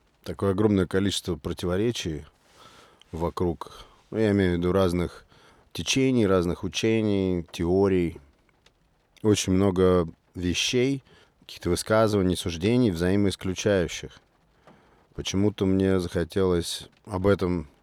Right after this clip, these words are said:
сегодня проговорить. Ну, всегда было интересно коллекционировать такие аспекты философии, психологии, просто нашего обычного вот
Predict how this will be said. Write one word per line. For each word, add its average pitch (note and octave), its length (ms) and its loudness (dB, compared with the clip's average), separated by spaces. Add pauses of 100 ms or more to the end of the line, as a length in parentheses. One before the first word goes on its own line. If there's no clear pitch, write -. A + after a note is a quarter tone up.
(320)
сегодня E2+ 420 -4
проговорить. F2 840 -2 (1400)
Ну, - 80 -4
всегда E3+ 320 4
было A#2+ 260 8
интересно A2 800 4 (500)
коллекционировать G2 1040 2 (420)
такие F2 460 -2 (440)
аспекты F2+ 800 0 (460)
философии, G#2+ 720 2
психологии, F2+ 1000 -2 (160)
просто E2+ 680 -2 (1500)
нашего F#2+ 380 0
обычного F2+ 500 -2
вот D2+ 100 -8